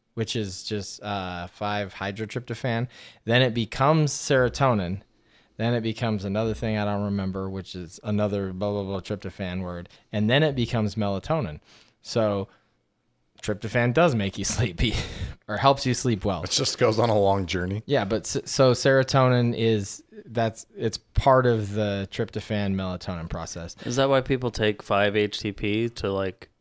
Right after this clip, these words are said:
Speaker 3: you're getting something right before it develops into serotonin to help with that?
Speaker 1: Mm-hmm.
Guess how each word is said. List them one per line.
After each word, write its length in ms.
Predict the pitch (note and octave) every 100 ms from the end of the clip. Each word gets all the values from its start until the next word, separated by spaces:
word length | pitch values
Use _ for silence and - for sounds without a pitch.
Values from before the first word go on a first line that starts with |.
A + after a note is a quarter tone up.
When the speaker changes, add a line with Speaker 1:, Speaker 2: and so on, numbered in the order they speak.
| _ _ _ _ _ -
Speaker 3:
you're 520 | F2+ B2 - B2 A2+
getting 320 | A2+ G#2+ G#2
something 320 | G#2 G#2+ G#2+
right 260 | G2 G2+ G2
before 360 | G#2 G2 G2+ F#2+
it 100 | G2
develops 460 | G2 G2 F#2+ F#2+
into 240 | G2+ G2 G#2
serotonin 680 | - G2 F#2+ - G2 G#2+ A#2+
to 80 | G#2+
help 200 | G#2 -
with 100 | A2
that? 260 | B2 C3+ A#2+
Speaker 1:
Mm-hmm. 200 | A2+